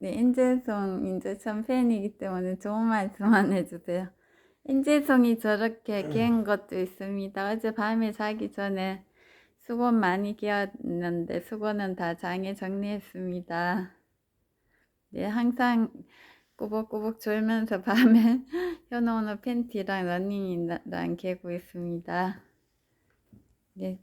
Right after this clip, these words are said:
Speaker 1: 지금 남편이 이렇게 친절하게 또 빨래도 널어주셨네요. 네, 저기 빨래도 이렇게 예쁘게 널어주시고 걷어서 이렇게 개어주고 계십니다.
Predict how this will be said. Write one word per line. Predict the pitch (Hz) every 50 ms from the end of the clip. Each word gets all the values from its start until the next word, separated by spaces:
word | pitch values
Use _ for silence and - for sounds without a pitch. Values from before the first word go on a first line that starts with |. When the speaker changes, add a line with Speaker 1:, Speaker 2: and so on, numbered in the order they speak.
| _ -
Speaker 1:
지금 | - 208 214 208 214 - - -
남편이 | 190 208 220 247 254 247 247 226 220 214 208 202
이렇게 | 190 190 202 202 - - - 190 190 190 - - - - - _ _ _ _ _ _ _ _ _ _ _ _ _ _ _ _ _ _ _ _ _ _ _ _ _ _ _ _ _ _ _ _ _ _ _ _ _ _ _
친절하게 | - 262 247 240 233 240 240 233 220 214 214 208 196 208 196 -
또 | - 202 -
빨래도 | - 214 233 247 262 277 285 277 285 247 233
널어주셨네요. | 220 208 208 208 202 208 196 202 - 190 185 - 202 190 190 190 185 185 185 185 190 202 202 202 - - _ _ _ _ _ _ _ _ _ _ _ _ _ _ _ _ _ _ _ _ _ _ _ _ _ _
네, | - 202 202
저기 | 202 - 233 233 226 233 226 220 220
빨래도 | 214 220 233 247 254 269 277 269 269 247 220 214
이렇게 | 196 190 196 190 190 - - 185 180
예쁘게 | 185 - - - 202 202 202 196
널어주시고 | 185 185 190 196 196 196 196 196 - 175 175 - - 180 175 175 - 180 185 190 185 - _ - - - _ _ _
걷어서 | _ - 226 233 226 240 226 220 - 196
이렇게 | 190 190 180 190 - - - 180 180
개어주고 | - 214 214 220 208 196 202 185 170 165 165 170 -
계십니다. | 170 165 170 - - 170 170 165 165 160 165 - 165 175 180 170